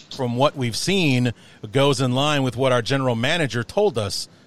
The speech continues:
on Thursday, which is that this team needs time to gel.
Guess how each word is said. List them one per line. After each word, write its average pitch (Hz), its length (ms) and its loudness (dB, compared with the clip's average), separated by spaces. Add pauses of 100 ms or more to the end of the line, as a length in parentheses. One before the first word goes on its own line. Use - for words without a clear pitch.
(160)
on 120 180 -4
Thursday, 120 520 0
which 104 180 -8
is 98 120 -8
that 113 260 -2
this 120 140 -4
team 139 240 -2
needs 127 200 -2
time 135 300 -4
to 131 80 -2
gel. 120 400 -2